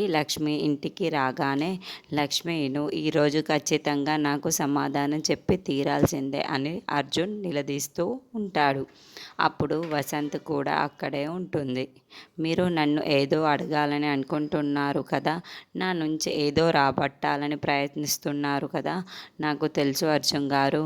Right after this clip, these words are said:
ఏంటో చెప్పండి" అని లక్ష్మి అంటుంది. అప్పుడు, "అసలు నువ్వు ఏ రహస్యంతో మాట్లాడుతున్నారు, అవసరం ఏముంది, నీకు మిత్రకి మధ్య ఉన్న సంబంధం ఏమిటి అని నాకు ఈరోజు తేల్చే-, తేల్చి తీరాల్సిందే" అని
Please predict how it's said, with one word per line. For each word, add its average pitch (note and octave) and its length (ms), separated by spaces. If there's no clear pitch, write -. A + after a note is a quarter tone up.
ఏంటో D#3 360
చెప్పండి" D3 640
అని D#3 240
లక్ష్మి C#3+ 500
అంటుంది. D3 600
అప్పుడు, D3+ 420
"అసలు D3+ 360
నువ్వు D3 280
ఏ D#3 180
రహస్యంతో D#3 800
మాట్లాడుతున్నారు, D3 1040
అవసరం D3 480
ఏముంది, D3 540
నీకు D#3+ 400
మిత్రకి D#3 500
మధ్య D3 300
ఉన్న C#3+ 200
సంబంధం D3+ 580
ఏమిటి D3+ 480
అని D3 200
నాకు D3 380
ఈరోజు C#3+ 460
తేల్చే-, D3 580
తేల్చి F3+ 380
తీరాల్సిందే" E3+ 760
అని D3+ 280